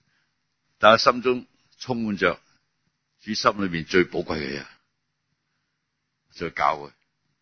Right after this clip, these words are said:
咁喺監獄中，佢寫咗四封信。以弗所呢，係特別講到主嘅奧秘啊，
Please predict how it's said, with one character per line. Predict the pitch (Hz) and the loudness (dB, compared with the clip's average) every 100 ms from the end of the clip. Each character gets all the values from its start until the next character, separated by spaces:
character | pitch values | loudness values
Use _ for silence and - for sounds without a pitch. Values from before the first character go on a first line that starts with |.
| _ _ _ _ _ _ _ _ _ _ _ _ | _ _ _ _ _ _ _ _ _ _ _ _
咁 | - | -8
喺 | 123 120 | -4 4
監 | 120 101 | 4 4
獄 | |
中， | 101 113 | -4 -8
佢 | 104 | -2
寫 | 101 | -2
咗 | 104 | -2
四 | - 92 | -6 -6
封 | 98 101 | -8 -12
信。 | 92 82 - _ _ _ _ _ _ _ | -8 -10 -10 _ _ _ _ _ _ _
以 | 104 104 | -10 -4
弗 | 123 | -4
所 | - 87 104 | -2 -2 -2
呢， | - - _ _ _ _ _ - | -4 -14 _ _ _ _ _ -8
係 | |
特 | 95 98 | -4 -4
別 | 90 | -2
講 | 90 104 | 0 2
到 | 98 87 - _ _ _ | 0 -4 -6 _ _ _
主 | - 90 | -8 -2
嘅 | 90 87 82 - _ _ _ | 2 2 2 -8 _ _ _
奧 | 82 | -6
秘 | - 71 | -4 -4
啊， | - | -6